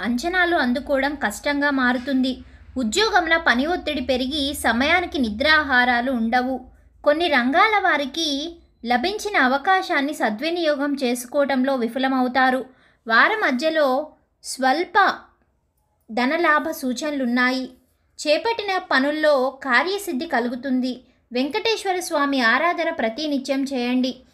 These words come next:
ప్రతి శనివారం కూడా వెంకటేశ్వర స్వామికి తులసిమాలని సమర్పించే ప్రయత్నం చేయండి.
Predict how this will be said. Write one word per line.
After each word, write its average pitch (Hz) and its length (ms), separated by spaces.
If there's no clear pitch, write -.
ప్రతి 262 340
శనివారం 311 540
కూడా 285 280
వెంకటేశ్వర 339 760
స్వామికి 262 600
తులసిమాలని 294 680
సమర్పించే 269 600
ప్రయత్నం 247 520
చేయండి. 254 480